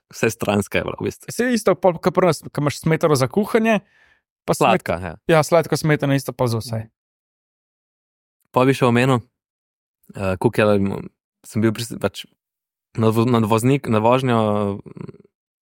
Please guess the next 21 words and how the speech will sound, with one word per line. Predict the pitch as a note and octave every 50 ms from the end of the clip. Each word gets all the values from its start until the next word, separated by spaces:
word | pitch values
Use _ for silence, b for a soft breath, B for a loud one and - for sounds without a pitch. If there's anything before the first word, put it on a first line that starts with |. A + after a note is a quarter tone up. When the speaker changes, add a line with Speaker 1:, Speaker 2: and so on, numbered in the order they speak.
| _ -
Speaker 1:
eh, | - - - A2+ G#2+
teh | G#2+ A2 G#2
Američanov | - A2+ A2+ A2 G#2+ - B2 B2 A#2+
tam | G#2+ - A#2
v | A2+ A2+
Arizoni | A2+ A#2+ A#2+ B2+ B2+
sem | B2 - B2+
bil | B2 B2
kar | - C#3+ B2+ A#2 b b b b
Speaker 2:
Kaj | b - D3+ C#3+
se | - D#3
počasi | C3+ B2 - F3 E3 -
vozijo? | - D3 B2 G#2 A2 A2
Speaker 1:
Ne, | - D#3+ G3 A3
ne, | A3+ G3 D3+
mislim, | - - B2 - B2+ C3+
ja, | D#3+ D3 G#2+ F#2+ F2+ _ _
vse | _ _ - C#3
počasi | G#2+ A2+ G2+ - G#2 F#2 - -
vozijo, | F#2+ G2+ G2 F#2+ F#2+ F#2+
ja. | F#2+ F#2+